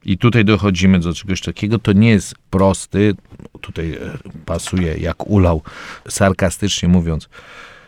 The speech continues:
biało-czarny świat, bo na przykład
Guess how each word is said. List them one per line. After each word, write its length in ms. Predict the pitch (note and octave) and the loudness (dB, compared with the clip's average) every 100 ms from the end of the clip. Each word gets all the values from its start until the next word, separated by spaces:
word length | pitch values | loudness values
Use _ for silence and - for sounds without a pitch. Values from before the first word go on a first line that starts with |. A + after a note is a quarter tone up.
| _ - | _ 2
biało-czarny 800 | F#2+ G2 F2+ - F#2+ F2 D#2+ D#2+ | 4 4 2 2 2 4 2 0
świat, 560 | - F#2 F#2+ - - _ - _ - | 0 0 0 -2 -16 _ -20 _ 2
bo 140 | F#2+ | 4
na 160 | G2+ F#2 | 6 4
przykład 580 | - D#2+ - F#2 F#2 | -2 -6 -6 -2 -2